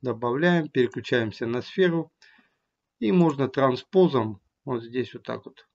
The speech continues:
за квадратик желтый вот так уменьшить. Или зайти в геометрии и найти size и вот этим ползунком регулировать. Это кому как удобно. Так, перетягиваем в такое положение.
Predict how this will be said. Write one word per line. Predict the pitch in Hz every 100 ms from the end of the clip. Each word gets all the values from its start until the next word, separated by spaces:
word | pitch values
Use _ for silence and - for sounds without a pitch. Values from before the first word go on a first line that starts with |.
| _
за | 123 123
квадратик | 131 131 135 127 - 120
желтый | 127 120 - - _ _ _ _ -
вот | 127
так | - 113 -
уменьшить. | 131 123 107 - - _ _ _ _ -
Или | 208 185
зайти | 131 139 139 151
в | 123
геометрии | 123 156 170 160 127 - 113 127
и |
найти | 139 135 127 151 131 117 _ -
size | - 147 143 139 - _ _ _
и | 175 170
вот | 127 -
этим | 127 - 113
ползунком | - 120 113 123 113 147 143 127 _ _ _ _ _ _ -
регулировать. | 123 117 123 117 117 110 - - _ _
Это | 160 160
кому | - 127 131
как | 110 110 -
удобно. | 113 113 117 101 _ _ _ _ _ _ _ _ _ _ _ _ _ _ _
Так, | - 127 - - - - _ _ _ _
перетягиваем | - 147 147 143 120 117 117 123 110
в | - _
такое | 135 113 135 123
положение. | 110 123 139 170 214 208 196 190